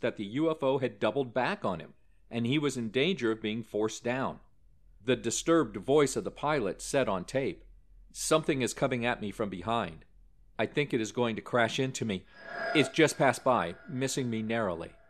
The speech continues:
As he started back to base, Jafari looked to his left and saw the main diamond-shaped object up above, but another bright object came out of it and headed directly toward the ground.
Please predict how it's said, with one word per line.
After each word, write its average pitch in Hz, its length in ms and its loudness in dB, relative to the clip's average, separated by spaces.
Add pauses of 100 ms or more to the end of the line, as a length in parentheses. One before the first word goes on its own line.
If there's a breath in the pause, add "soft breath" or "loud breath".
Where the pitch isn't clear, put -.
(480)
As 120 140 4
he 120 80 -2
started 151 380 2
back 127 200 2
to 98 80 -2
base, 92 560 0
Jafari 123 480 2
looked 117 220 -2
to 107 100 -2
his 95 140 -4
left 117 340 -2
and 95 140 -6
saw 131 240 4
the 117 100 -4
main 113 540 -2
diamond-shaped 113 880 -2
object 110 600 -2
up 107 160 0
above, 95 480 -2 (480 soft breath)
but 113 140 2
another 117 400 2
bright 110 380 2
object 135 440 0
came 110 240 -4
out 123 160 2
of - 80 -6
it 78 160 -12 (420)
and 110 200 -2
headed 131 260 0
directly 107 420 0
toward 113 280 0
the 107 60 -6
ground. 104 500 -2